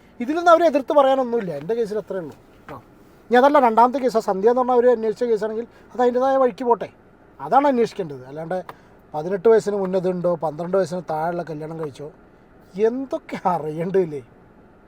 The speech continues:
എന്തൊക്കെ അറിയണ്ട. ഇത് എന്താ പരിപാടി? ഈ റിയാക്ഷൻ വീഡിയോ, YouTube ചാനൽ റിയാക്ഷൻ വീഡിയോ എന്ന് പറഞ്ഞു കഴിഞ്ഞാൽ പരദൂഷണവും കുത്തിത്തിരിപ്പും ഇതാണോ? അതല്ല, അതൊക്കെ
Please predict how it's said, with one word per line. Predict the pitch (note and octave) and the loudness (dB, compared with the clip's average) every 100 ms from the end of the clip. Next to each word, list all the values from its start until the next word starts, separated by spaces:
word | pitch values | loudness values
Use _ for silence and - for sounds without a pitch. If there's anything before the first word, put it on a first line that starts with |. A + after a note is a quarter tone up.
| _ _ _ A3 B3+ | _ _ _ -8 -6
എന്തൊക്കെ | C#4+ C#4+ - | -6 -6 4
അറിയണ്ട. | C#4+ G#3+ G#3 | 6 6 2
ഇത് | A#3+ | -2
എന്താ | E4+ B3 - B3 | -2 0 2 4
പരിപാടി? | G#3+ G#3+ | 6 6
ഈ | G#3+ G#3 G3+ | 2 -4 -6
റിയാക്ഷൻ | G#3+ A3+ B3 C4+ | 4 4 4 0
വീഡിയോ, | C4+ C4+ C#4+ C#4 B3 A#3+ A3 A3 | -4 2 4 4 -2 -10 -12 -8
YouTube | A3 A3 G#3+ | -6 -4 -2
ചാനൽ | A#3 A#3+ | 0 0
റിയാക്ഷൻ | A3+ G#3+ E3+ | 0 -2 -4
വീഡിയോ | G#3 G3+ | -6 -6
എന്ന് | G3 | -6
പറഞ്ഞു | G3 F#3+ | -10 -12
കഴിഞ്ഞാൽ | F#3 - _ _ _ - | -14 -18 _ _ _ -10
പരദൂഷണവും | F3 E3 D#3+ G3 - G#3 | -6 -4 -2 -4 -4 -8
കുത്തിത്തിരിപ്പും | G3 D#3 D#3 D#3+ D#3+ F3 F3 D#3+ D#3+ | -8 -10 -10 -10 -8 -10 -10 -16 -20
ഇതാണോ? | D#3+ D#3+ C3 A#2 _ _ _ _ _ D3 | -12 -12 -12 -18 _ _ _ _ _ -14
അതല്ല, | F#3+ F#3 F#3+ G3 - - _ _ _ _ - | -12 -8 -4 -4 -6 -18 _ _ _ _ -20
അതൊക്കെ | C#3 F3 G3+ | -16 -12 -4